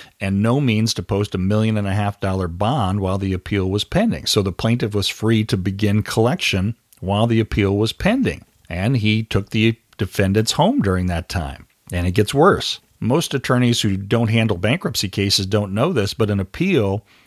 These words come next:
even a defensive appeal that will generate no money for the bankruptcy estate, is considered an asset of the estate in California.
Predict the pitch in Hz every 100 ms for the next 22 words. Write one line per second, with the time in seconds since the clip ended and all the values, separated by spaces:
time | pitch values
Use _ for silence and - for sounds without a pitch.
0 | - - 131 247 208 135 107 - 233 -
1 | 120 107 - 113 107 104 104 98 98 117
2 | 123 120 110 101 104 123 180 220 202 196
3 | 170 143 113 120 180 - 107 - 101 90
4 | - 95 90 101 _ _ 123 120 - 117
5 | - 147 151 127 110 120 - - - 101
6 | 95 101 98 - - 98 117 117 - 98
7 | 110 - 185 202 98